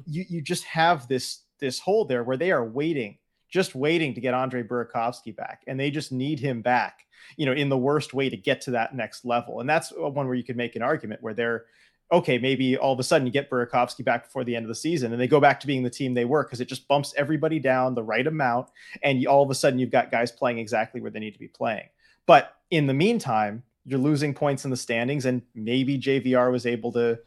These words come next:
go in there and, and be that piece on the line. You don't know if he's gonna fit well, but for the low cost, maybe you'd wanna take a risk there.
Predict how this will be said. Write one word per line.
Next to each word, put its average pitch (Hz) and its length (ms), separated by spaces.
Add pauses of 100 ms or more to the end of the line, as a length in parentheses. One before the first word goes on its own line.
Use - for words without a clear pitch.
(240)
go 143 180
in 139 200
there 117 320
and, 127 220
and 120 220
be 131 140
that 123 260
piece 120 260
on 110 140
the 104 60
line. 101 280
You 123 100
don't 185 180
know 190 180
if 190 80
he's 180 140
gonna 185 180
fit 180 220
well, 160 400 (300)
but - 260 (180)
for 165 220
the 165 80
low 147 240
cost, 131 440
maybe 123 300
you'd 123 180
wanna 113 220
take 107 260
a 104 40
risk 104 340
there. - 240